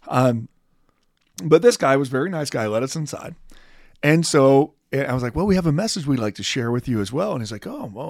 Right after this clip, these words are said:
okay." So th-, already this is better than ninety-nine point nine nine nine percent of literally everything that happened on my mission.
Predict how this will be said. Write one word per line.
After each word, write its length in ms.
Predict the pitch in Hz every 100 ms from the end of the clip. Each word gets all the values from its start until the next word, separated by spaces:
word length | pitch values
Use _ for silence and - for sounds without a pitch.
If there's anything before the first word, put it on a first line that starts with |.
| 143
okay." 300 | 247 170 151 190 - - - -
So 340 | - 185 190 _ _ _ _ _
th-, 120 | 508
already 400 | 233 233 214 180
this 180 | 151 147
is 80 | 139
better 300 | 139 143 143
than 200 | 131 127
ninety-nine 680 | 123 147 151 143 131 131 135
point 280 | 135 117
nine 420 | 120 117 127 127 120
nine 320 | 117 113 113
nine 320 | 110 120 123
percent 420 | 113 107 123 110
of 120 | 107
literally 460 | 101 127 135 131 123
everything 360 | 117 117 110 113
that 80 |
happened 260 | 104 107 113
on 60 | 110
my 100 | 104
mission. 360 | 107 - 85